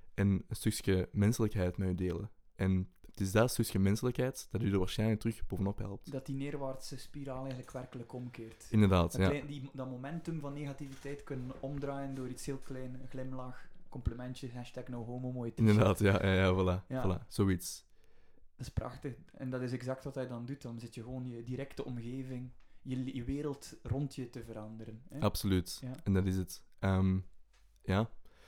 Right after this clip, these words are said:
Speaker 1: Ja, voilà.
Speaker 2: En ik vind het wel straf omdat je dat inziet. Allee, inderdaad, zo'n maatschappelijk narratief is een beetje van, we moeten een impact maken, we moeten de wereld veranderen. En dat wordt vaak heel, heel direct vertaald via, ja,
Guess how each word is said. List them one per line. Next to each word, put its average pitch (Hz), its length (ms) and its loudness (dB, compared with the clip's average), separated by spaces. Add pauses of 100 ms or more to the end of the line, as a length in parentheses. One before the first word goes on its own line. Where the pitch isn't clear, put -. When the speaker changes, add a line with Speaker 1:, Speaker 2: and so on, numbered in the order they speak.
(560)
Speaker 1:
Ja, 98 320 2
voilà. 95 320 -4 (400)
Speaker 2:
En 135 180 -2
ik 139 200 -8
vind - 40 -14
het 135 140 -4
wel 135 120 -2
straf 151 300 -6
omdat 147 240 -2
je 127 80 -4
dat 120 160 -6
inziet. 143 460 -8
Allee, 120 380 -10
inderdaad, 127 400 -4
zo'n 156 140 -4
maatschappelijk 151 540 -4
narratief 151 400 -6
is 151 100 -10
een 147 100 -10
beetje 143 240 -10
van, 131 140 -6
we 127 120 -8
moeten - 180 -12
een - 80 -16
impact 160 380 -8
maken, 151 240 -10
we 131 60 -6
moeten 123 220 -6
de 127 80 4
wereld 156 240 -4
veranderen. 147 420 -8 (300)
En 131 60 -14
dat 131 80 -8
wordt 127 140 -10
vaak 143 240 -4
heel, 147 260 -4 (100)
heel 147 160 -8
direct 139 300 -6
vertaald - 520 -6
via, 110 520 -10
ja, 120 240 -12